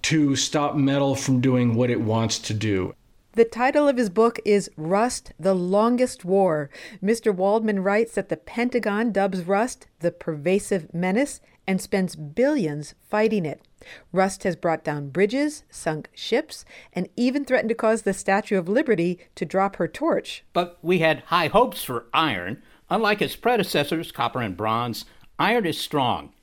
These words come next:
Speaker 3: It holds an edge. You can make a knife out of it. The Iron Age was transformative, but like all metals,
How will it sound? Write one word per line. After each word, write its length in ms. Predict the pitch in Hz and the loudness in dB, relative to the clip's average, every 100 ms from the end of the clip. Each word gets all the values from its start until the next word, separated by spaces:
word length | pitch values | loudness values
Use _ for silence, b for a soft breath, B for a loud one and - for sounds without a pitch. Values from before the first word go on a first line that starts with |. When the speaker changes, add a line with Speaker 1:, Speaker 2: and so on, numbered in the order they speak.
| _ | _
Speaker 3:
It 120 | 127 | 0
holds 280 | 175 226 - | 6 6 4
an 120 | 139 | 0
edge. 520 | 151 123 92 - - - | 2 0 -2 -8 -18 -12
You 80 | - | -8
can 100 | - | -4
make 140 | 143 139 | -4 -4
a 40 | |
knife 300 | 110 135 131 | -4 -4 -4
out 160 | 92 90 | -6 -6
of 100 | 82 | -10
it. 200 | 95 - b b | -16 -20 b b
The 140 | 123 175 | -4 0
Iron 200 | 294 240 | 0 2
Age 240 | 196 180 | 0 0
was 280 | 160 170 - | -2 -2 -2
transformative, 880 | 139 135 - - 226 262 131 107 - B B | -6 -6 -6 -2 0 0 0 -2 -8 B B
but 260 | 160 - _ - | -6 -6 _ -6
like 180 | 156 160 | -6 0
all 220 | 175 262 | 2 4
metals, 540 | 247 285 151 135 - | 4 2 0 -2 -6